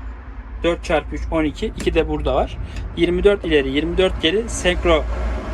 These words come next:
dedikleri, e, senkro shuttle dediği, e, sistem. Landini'nin öyle adlandırmış kendileri yani. Şurada lift otomatiğimiz var. Şurada devrimiz var. Devir, hafızaya devir alıyoruz.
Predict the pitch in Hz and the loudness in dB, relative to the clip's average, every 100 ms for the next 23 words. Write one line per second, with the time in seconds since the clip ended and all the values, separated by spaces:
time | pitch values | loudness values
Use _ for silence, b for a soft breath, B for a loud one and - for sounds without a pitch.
0 | - 139 131 143 156 240 - - - - | -2 0 0 0 2 2 2 0 0 0
1 | - 208 - 190 - 180 156 151 175 160 | 2 0 2 0 4 2 4 2 2 2
2 | 143 127 143 214 277 - - - - 151 | 2 2 4 4 2 -10 -10 -8 0 2
3 | 143 135 147 - 151 123 131 135 131 131 | 2 -2 -6 0 0 0 0 0 0 -2
4 | 123 131 147 143 131 131 127 123 120 - | 0 2 2 2 0 -2 -2 -2 -4 -4
5 | 131 131 127 131 127 127 131 202 - B | -4 -4 -6 -6 -6 -4 -4 -4 -6 B
6 | - - 220 226 220 - 185 170 - 156 | -6 -4 2 2 4 4 4 4 2 0
7 | 147 156 175 - 185 185 180 180 180 180 | 0 2 2 2 0 2 4 4 2 0
8 | 175 165 165 - - - 151 156 - - | 2 0 0 -4 -6 2 2 4 -2 -4
9 | 170 156 151 156 151 143 151 156 151 156 | 2 2 4 2 4 4 2 2 2 2
10 | - | 2